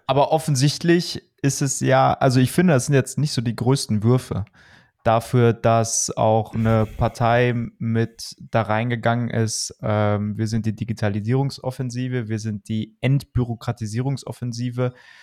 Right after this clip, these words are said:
Scheint mir das so ein bisschen die Kapitulation zu sein, ähm, tatsächlich erkannt zu haben, an den großen Aufgaben können wir eigentlich gar nicht rütteln, weil's so viele kleine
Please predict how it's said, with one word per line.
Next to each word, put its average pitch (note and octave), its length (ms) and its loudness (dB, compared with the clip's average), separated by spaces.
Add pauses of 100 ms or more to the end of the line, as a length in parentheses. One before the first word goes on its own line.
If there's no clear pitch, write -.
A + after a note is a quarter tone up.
(160)
Scheint C3 320 2
mir B2+ 100 4
das B2+ 240 4
so C#3 120 4
ein C3 100 4
bisschen B2+ 480 4
die A2+ 140 -2
Kapitulation B2+ 760 0
zu - 160 -4
sein, A#2 500 2 (260)
ähm, A#2 280 2 (140)
tatsächlich B2+ 560 0
erkannt C3 380 -2
zu B2 200 0
haben, A#2+ 580 0
an A#2 360 0
den A2+ 320 0
großen D3 400 0
Aufgaben B2 540 2
können B2 160 0
wir A#2+ 100 0
eigentlich A2+ 240 -2
gar A#2 140 2
nicht A2+ 180 -2
rütteln, C3 420 0
weil's A2 380 -2 (500)
so D3 200 2
viele C3+ 340 -4
kleine C#3+ 680 0